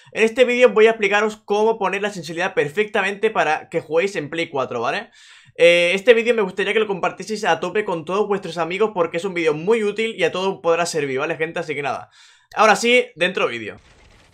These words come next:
Bueno, gente, pues como ya sabéis, en la última, en la última actualización metieron muchas, eh, cosas de sensibilidad, tema de sensibilidad, ¿no? Metieron muchas opciones.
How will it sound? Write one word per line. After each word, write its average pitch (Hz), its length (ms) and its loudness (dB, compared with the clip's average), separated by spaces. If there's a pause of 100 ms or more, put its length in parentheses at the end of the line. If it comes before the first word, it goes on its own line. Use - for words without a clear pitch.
(500)
Bueno, 208 260 8
gente, 160 340 6
pues 151 360 2
como 175 180 2
ya 220 100 6
sabéis, 226 380 4
en 185 100 4
la 175 140 4
última, 196 320 4
en 170 160 -2
la 170 100 4
última 170 240 4
actualización 165 640 2
metieron 160 420 0
muchas, 165 680 0
eh, 135 340 4
cosas 151 320 0
de 156 80 0
sensibilidad, 131 500 0
tema 131 140 -2
de 135 60 -4
sensibilidad, 123 420 -2
¿no? 120 80 -4
Metieron 135 300 -2
muchas 139 280 -6
opciones. 151 500 -2